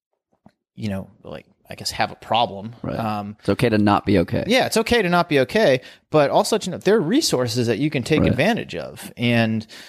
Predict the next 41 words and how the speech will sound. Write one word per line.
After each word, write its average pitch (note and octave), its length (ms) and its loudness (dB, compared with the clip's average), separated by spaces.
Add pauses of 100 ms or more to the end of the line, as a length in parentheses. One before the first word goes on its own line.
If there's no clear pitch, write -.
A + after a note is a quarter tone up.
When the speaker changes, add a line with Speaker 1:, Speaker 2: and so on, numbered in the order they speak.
(440)
Speaker 1:
and A#2+ 220 2
you A#2 80 0
should A3 260 2
take A2 200 2
advantage G#2 400 -2
of, G#2 260 0
because A2+ 640 0 (340)
if A#2+ 220 -4
you, G#2+ 200 -4 (180)
if B2 180 -6
you A2+ 80 0
don't, C3+ 460 2 (600)
you B2+ 120 -6
know, A2 140 0
it G#2 140 -4
just - 200 -2
gets, - 200 -4
it A#2+ 140 -8
gets - 180 -4
harder B2 380 2
and G#2 100 -4
harder B2 400 2
to, A2 380 -2 (420)
you A2+ 140 -6
know, A2 160 0
undo, B2 440 2 (520)
like, A2 220 0
the B2 80 0
damage, B2+ 400 2
and A2 100 0
that A2 100 0
can G#2+ 80 -6
be G2 80 -6
physical A#2+ 360 0
damage, A2+ 360 2
that G2 100 -4
can - 80 -16
be F#2+ 60 -6
psychological G#2+ 640 0
damage. A2+ 480 2 (280)
Um, G2+ 500 0